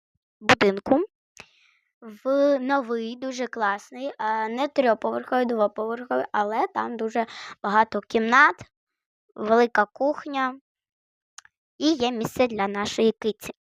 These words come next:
А киця в нас зараз в, е, ві-, е, відділку для тварин.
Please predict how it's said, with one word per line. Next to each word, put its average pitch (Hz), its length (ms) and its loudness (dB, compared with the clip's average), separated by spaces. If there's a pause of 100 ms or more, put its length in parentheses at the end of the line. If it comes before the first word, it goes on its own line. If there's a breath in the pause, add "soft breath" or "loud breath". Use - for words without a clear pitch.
(360 loud breath)
А 247 80 -4
киця 392 420 2
в 381 80 -4
нас 254 280 -2 (160)
зараз 240 680 2 (180)
в, 226 260 -4 (540 soft breath)
е, 202 180 0
ві-, 208 220 -14 (1400)
е, 214 280 0
відділку 269 480 2
для 240 180 6
тварин. 220 400 -4